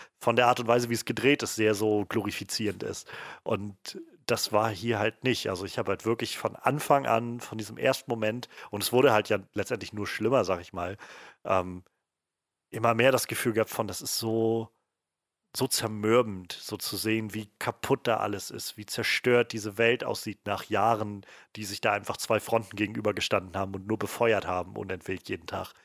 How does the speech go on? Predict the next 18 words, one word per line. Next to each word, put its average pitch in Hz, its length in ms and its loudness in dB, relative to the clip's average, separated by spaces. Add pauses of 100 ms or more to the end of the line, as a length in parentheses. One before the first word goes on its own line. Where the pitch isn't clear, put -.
(680)
ohne 123 200 4
dass 117 180 4
halt 117 100 4
irgendwer 107 320 2
was 98 140 0
gewonnen 92 400 -2
hat. 92 240 -6 (300)
Und, 101 540 -2
ähm, 101 340 -2
ähnlich 147 440 4
halt, 120 360 4 (100)
so 107 160 -6
wie 110 60 -4
die 101 80 -4
Landschaft 117 420 2
zermürbt 101 460 -2
war, 104 240 2 (260)
dann 110 320 0